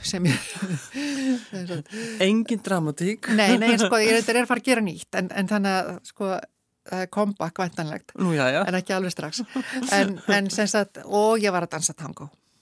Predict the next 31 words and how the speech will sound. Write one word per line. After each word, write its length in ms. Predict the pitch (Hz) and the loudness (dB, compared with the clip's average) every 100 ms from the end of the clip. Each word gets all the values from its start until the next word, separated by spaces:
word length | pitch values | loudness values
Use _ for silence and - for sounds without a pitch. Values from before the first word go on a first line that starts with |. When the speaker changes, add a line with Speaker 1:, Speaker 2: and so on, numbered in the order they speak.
| _ _ _ - _ | _ _ _ -20 _
Speaker 2:
Já. 260 | - 143 135 | -10 -8 -4
Speaker 1:
Þannig 220 | 185 180 | -2 0
að 140 | 170 180 | 0 -2
þess 180 | 190 196 | -4 -4
vegna 120 | 185 | -4
var 140 | 175 | -4
Buenos 280 | 180 170 160 | -4 -4 -4
Aires 400 | 165 160 151 - - - - _ _ - | -4 -4 -4 -6 -8 -14 -20 _ _ -18
góður 260 | - 185 170 | -4 -2 -2
staður 300 | - 165 156 | -4 -4 -4
fyrir 100 | 165 | -8
mig 180 | 139 147 | -8 -10
til 140 | 170 | -8
að 160 | 160 151 _ | -8 -10 _
vera 260 | 196 156 151 | -8 -6 -6
svona 240 | - 156 151 _ _ - | -8 -8 -10 _ _ -16
í 120 | 175 | -14
tango. 360 | - 151 - 147 - | -10 -10 -10 -14 -8
Speaker 2:
En 100 | - 190 | -4 0
hvað 200 | 208 196 | 2 4
Speaker 1:
Senunni. 80 | |
Speaker 2:
meinaru 360 | 190 185 175 170 - - | 2 2 2 0 -2 -6
síðasta 440 | - 185 160 160 | 0 0 0 -2
sóló? 300 | 151 147 113 113 _ _ | -2 -2 -2 -6 _ _
Hvað 180 | - 165 | -12 -12
ertu 120 | 165 | -10
að 60 | 151 | -8
tala 140 | 165 | -8
um 60 | 147 | -6
þar? 160 | - - _ _ _ _ | -10 -12 _ _ _ _
Speaker 1:
Þá 160 | - | -4